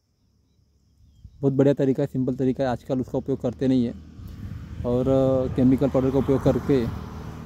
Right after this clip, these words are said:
उस पानी को शुद्ध हुआ ऐसा बोलते हैं, बोलते हैं, जबकि वो chemical powder, chemical powder होता है। लेकिन इसको अगर पीने लायक ही करना है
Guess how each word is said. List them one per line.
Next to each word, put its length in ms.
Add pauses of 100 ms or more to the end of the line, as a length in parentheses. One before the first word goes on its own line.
(180)
उस 160
पानी 180
को 100
शुद्ध 300
हुआ 300
ऐसा 140
बोलते 260
हैं, 140
बोलते 280
हैं, 160
जबकि 260
वो 80
chemical 440
powder, 300
chemical 420
powder 160
होता 200
है। 160 (760)
लेकिन 240
इसको 280
अगर 200
पीने 200
लायक 220
ही 80
करना 300
है 120